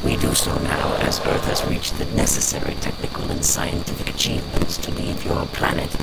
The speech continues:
and join the galactic community among the stars. We have immense spacefaring vessels capable of traveling through your galaxy in one of your microns of a second.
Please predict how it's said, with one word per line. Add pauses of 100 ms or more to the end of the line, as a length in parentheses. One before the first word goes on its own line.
(280)
and
join
the
galactic
community
among
the
stars. (920)
We
have
immense
spacefaring
vessels
capable
of
traveling
through
your
galaxy
in
one
of
your
microns
of
a
second.